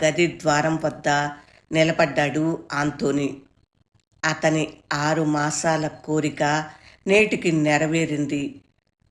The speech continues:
ఆరు మాసాలకు పూర్వం కళ్ళ నిండా కలలతో, గుండె నిండా ఆశలతో రఘుపతి గురువులకు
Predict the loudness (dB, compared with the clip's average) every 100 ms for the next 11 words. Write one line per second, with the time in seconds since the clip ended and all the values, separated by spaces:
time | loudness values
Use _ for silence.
0 | 0 4 4 4 2 0 2 2 2 -2
1 | -8 -6 -4 0 0 0 -2 -10 _ _
2 | _ _ 2 4 6 4 2 2 2 0
3 | -6 -2 0 2 2 0 0 -2 -2 -2
4 | 0 2 2 2 0 2 2 0 -4 -10
5 | -6 -4 -2 -2 -2 -2 -4 -4 -6 -12
6 | _ _ 0 2 2 2 0 2 2 4
7 | 4 0 -2 -2 0 -2